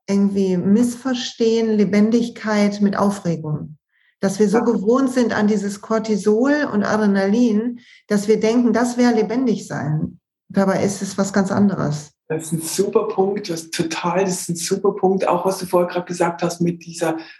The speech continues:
Speaker 2: Verbindung, das ist genau das. Eigentlich ist wirklich die, äh, Idee, eben das, das bringt mich zum Wort, dieses, diese Verbindung von Herz und Geist und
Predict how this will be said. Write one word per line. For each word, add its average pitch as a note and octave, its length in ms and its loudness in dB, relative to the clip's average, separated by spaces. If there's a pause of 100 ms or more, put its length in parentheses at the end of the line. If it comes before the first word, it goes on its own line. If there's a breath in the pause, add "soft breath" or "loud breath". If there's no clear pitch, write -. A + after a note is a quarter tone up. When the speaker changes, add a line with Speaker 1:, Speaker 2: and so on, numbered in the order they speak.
Speaker 2:
Verbindung, F3+ 540 2
das E3 120 -2
ist - 200 -8
genau E3+ 480 2
das. E3 500 -4 (420 soft breath)
Eigentlich G#3 540 0
ist F3+ 180 -2
wirklich G#3+ 440 -2
die, F3 260 -4
äh, E3 260 0
Idee, E3+ 420 2
eben F3 160 2
das, - 340 -6 (320)
das E3 240 0
bringt G#3 280 0
mich F#3+ 180 -2
zum E3+ 220 -2
Wort, E3 480 0
dieses, E3+ 320 -4
diese F3+ 240 0
Verbindung F#3+ 540 0
von E3 180 -2
Herz F3+ 760 -4 (340 soft breath)
und E3+ 200 0
Geist F3+ 840 -2
und E3 460 -2